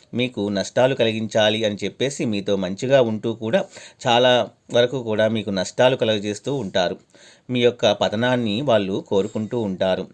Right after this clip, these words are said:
ఇలాంటి వారు ఎవరైతే ఉన్నారో వాళ్ళందరి యొక్క కోరికలు ఎప్పటికీ నెరవేరవండి.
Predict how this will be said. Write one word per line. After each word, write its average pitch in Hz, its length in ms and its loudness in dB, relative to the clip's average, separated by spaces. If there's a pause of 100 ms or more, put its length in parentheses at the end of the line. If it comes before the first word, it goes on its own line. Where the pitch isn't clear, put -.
ఇలాంటి 117 340 -4
వారు 101 240 2
ఎవరైతే 101 480 0
ఉన్నారో 95 460 -2 (380)
వాళ్ళందరి 117 480 2
యొక్క 117 260 2
కోరికలు 98 540 -2 (180)
ఎప్పటికీ 117 420 -6
నెరవేరవండి. 90 680 -2